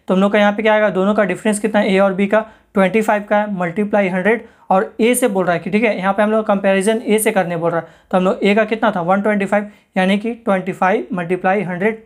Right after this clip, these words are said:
डिवाइडेड बाई वन ट्वेंटी फ़ाइव। तो जब इसको हम लोग सॉल्व करेंगे तो आ जाएगा ट्वेंटी परसेंट। तो राइट आंसर ऑप्शन नंबर B। simply हम लोग यहाँ पे क्या करेंगे, जब हम लोग को यहाँ कंपैरिजन वाला क्वेश्चन आएगा तो हम लोग जिसका कम रहेगा उसको हंड्रेड मानेंगे, ठीक है। यहाँ पे B का बोल रहा है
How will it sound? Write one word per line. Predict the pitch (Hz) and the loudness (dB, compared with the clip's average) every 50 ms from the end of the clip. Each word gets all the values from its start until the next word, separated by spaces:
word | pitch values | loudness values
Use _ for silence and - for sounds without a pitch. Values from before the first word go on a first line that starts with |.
| _ 240 | _ -6
डिवाइडेड | 170 175 170 175 175 180 185 196 196 | -4 -2 0 0 2 2 0 0 0
बाई | 214 208 | 0 0
वन | 190 180 202 202 | 0 0 0 -2
ट्वेंटी | 202 196 170 160 165 165 | -2 -4 -6 -8 -8 -8
फ़ाइव। | 151 170 165 - - _ _ _ _ - | -6 -8 -8 -10 -12 _ _ _ _ -2
तो | 208 196 | 0 2
जब | 190 190 190 | 2 2 0
इसको | 190 - - | 0 0 0
हम | 208 208 | 2 2
लोग | 202 196 | 2 2
सॉल्व | 202 196 190 190 | 2 2 2 2
करेंगे | 190 202 202 202 | 2 2 2 2
तो | 196 196 | 2 2
आ | 185 185 | 2 2
जाएगा | 190 190 190 | 2 2 2
ट्वेंटी | 185 185 180 170 151 175 165 | 0 0 -4 -4 -4 -4 -4
परसेंट। | 170 160 156 - 175 170 - - _ _ _ _ | -4 -4 -6 -6 -10 -12 -14 -20 _ _ _ _
तो | - 190 | 0 2
राइट | 185 185 185 196 | 2 2 0 -2
आंसर | 190 185 185 202 | -2 -2 -2 -2
ऑप्शन | 185 175 175 - 202 185 | -2 -2 -2 -4 -4 -4
नंबर | 180 170 170 165 | -2 -2 -4 -4
B। | 151 165 160 156 - _ _ _ _ | -4 -6 -10 -12 -16 _ _ _ _
simply | - 214 208 202 220 | 0 0 2 2 4
हम | 254 247 247 240 | 2 2 2 2
लोग | 240 240 | 2 2
यहाँ | 233 233 | 2 0
पे | 233 240 | 0 0
क्या | 226 233 | 0 0
करेंगे, | 220 190 185 175 170 | 0 -2 -4 -4 -2
जब | 165 196 196 | 0 0 0
हम | 214 220 | 0 0
लोग | 220 220 | -2 -2
को | 233 | -2
यहाँ | 226 226 226 | -2 -2 -2
कंपैरिजन | 220 - 196 185 185 - 190 185 185 180 233 233 | -2 -2 -2 -2 0 0 0 2 2 2 0 -2
वाला | 233 233 226 220 | 0 0 0 0
क्वेश्चन | 220 214 196 202 220 208 | 0 0 -2 0 0 2
आएगा | 190 175 170 170 190 190 - - - _ _ - | 2 2 0 0 -2 -2 -6 -12 -20 _ _ 0
तो | 202 | 0
हम | 190 | 2
लोग | 202 220 220 - 254 | 2 2 2 0 -2
जिसका | 156 180 185 - 247 214 | -2 -2 0 0 0 0
कम | 202 208 214 226 240 240 | 0 0 0 0 2 2
रहेगा | 226 208 202 202 | 2 2 2 0
उसको | 196 185 - 247 202 | 0 0 0 0 0
हंड्रेड | 190 180 185 180 170 | 0 0 0 -2 0
मानेंगे, | 170 160 160 165 170 | -2 -4 -4 -4 -4
ठीक | 160 214 | -2 0
है। | 208 185 185 - - _ _ _ | 0 0 -2 -4 -14 _ _ _
यहाँ | 196 190 190 | -4 -2 0
पे | - 190 165 | 0 0 0
B | 175 214 226 | 0 0 2
का | 226 233 | 2 2
बोल | 208 220 208 | 2 2 2
रहा | 196 208 208 | 2 0 0
है | 208 | -2